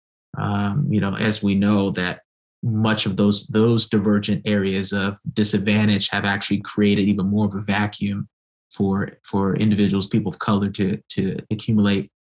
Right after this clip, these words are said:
any form of wealth. Uh, you know, and I think there's a difference between, uh, having an element of wealth and being wealthy, right? Th-, th-, there, there, we, we could dialogue on that,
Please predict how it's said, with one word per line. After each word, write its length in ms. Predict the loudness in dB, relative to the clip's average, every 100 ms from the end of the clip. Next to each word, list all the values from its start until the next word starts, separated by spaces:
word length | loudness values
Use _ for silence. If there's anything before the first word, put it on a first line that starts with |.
| _ _
any 180 | 2 2
form 380 | 2 0 0 0
of 120 | -6
wealth. 400 | -6 -4 -6 -10 -12 -4
Uh, 180 | -2 0 0
you 140 | 0
know, 180 | 0 -2
and 220 | -4 -2 0
I 80 |
think 160 | 0 2
there's 140 | 2
a 60 | 2
difference 320 | 0 0 0
between, 520 | -2 -2 0 0 -2 -6 _ _ _
uh, 120 | -4
having 380 | -2 0 2 2
an 60 | 2
element 280 | 2 4 2
of 80 |
wealth 300 | 2 2 0 -4
and 120 | -2
being 220 | 0 0
wealthy, 600 | 0 0 -2 -10 -10 -12 _ _ _
right? 180 | -6 -2
Th-, 140 | -2 -2
th-, 160 | -2
there, 260 | 0 0 -2 -2
there, 280 | -2 0 -4
we, 600 | -4 -2 -2 0 2 2 2
we 100 | 0
could 220 | 0 -4
dialogue 360 | -2 0 0 0
on 120 | -2
that, 320 | 0 0 -2